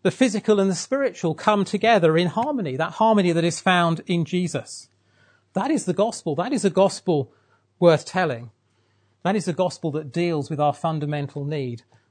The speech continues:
of a new identity. So, if you want to understand your identity, you need to get Adam right.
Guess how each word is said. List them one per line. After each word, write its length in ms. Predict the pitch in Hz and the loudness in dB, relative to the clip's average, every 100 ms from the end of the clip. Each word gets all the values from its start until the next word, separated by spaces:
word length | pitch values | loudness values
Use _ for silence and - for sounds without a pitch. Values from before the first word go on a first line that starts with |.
| _ - | _ -8
of 100 | 143 | -4
a 40 | |
new 160 | 139 139 | -2 -2
identity. 640 | 135 135 139 - - 110 _ _ _ _ _ _ _ _ _ _ _ | -2 -4 -8 -10 -14 -18 _ _ _ _ _ _ _ _ _ _ _
So, 320 | - - 170 104 _ - - _ _ _ _ _ _ _ _ | -10 0 0 0 _ -20 -20 _ _ _ _ _ _ _ _
if 80 | - | -4
you 60 | |
want 120 | 180 202 | -2 0
to 60 | |
understand 420 | 196 180 - 175 | 0 -2 -2 0
your 140 | 160 156 | 2 2
identity, 500 | 151 202 214 165 135 | 2 0 -4 -6 -6
you 120 | 135 | -4
need 160 | 165 147 | -4 -4
to 80 | |
get 140 | 156 139 | -4 -2
Adam 320 | 170 160 123 | 0 0 0
right. 320 | 120 120 - | -2 -4 -10